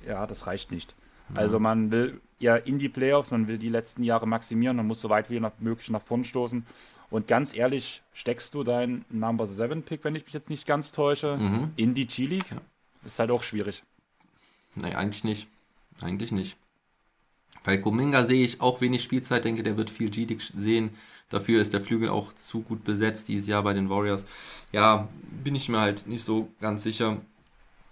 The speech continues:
Speaker 2: Ähm, klar, sie haben Otto Porter Junior mit dabei, aber allein wegen der Verletzung von Klay Thompson sollte, denke ich, am Anfang ein bisschen Spielzeit, äh, bei rumkommen. Aber okay,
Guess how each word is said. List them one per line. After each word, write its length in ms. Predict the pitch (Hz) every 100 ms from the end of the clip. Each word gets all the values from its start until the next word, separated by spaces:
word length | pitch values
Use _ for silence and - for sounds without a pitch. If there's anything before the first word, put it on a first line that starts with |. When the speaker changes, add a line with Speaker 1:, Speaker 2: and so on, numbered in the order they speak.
| - _ -
Speaker 2:
Ähm, 160 | 101 98
klar, 200 | 110 101
sie 60 |
haben 100 | 101
Otto 180 | 98 107
Porter 300 | 101 110 98
Junior 320 | 101 120 113
mit 360 | - 101 107 107
dabei, 420 | 98 107 104 104
aber 280 | - 98 98 - - -
allein 320 | - 101 104 - -
wegen 240 | 104 107
der 80 | 101
Verletzung 380 | 104 110 - 107
von 120 | 104
Klay 160 | 98 101
Thompson 460 | 110 113 113 104 - _ _ _ _ _ _ _ _
sollte, 280 | - 101 104
denke 180 | 104 104
ich, 100 | 104
am 100 | 98
Anfang 500 | 101 104 104 101 98 _ _ _ _ _ _ _ _
ein 80 | 104
bisschen 240 | 98 107 101
Spielzeit, 580 | - 110 107 101 95
äh, 120 | 78 98
bei 120 | 98
rumkommen. 600 | 95 110 107 90 107 107 - - - _ _
Aber 480 | - 98 95 90 87 - -
okay, 360 | 101 101 78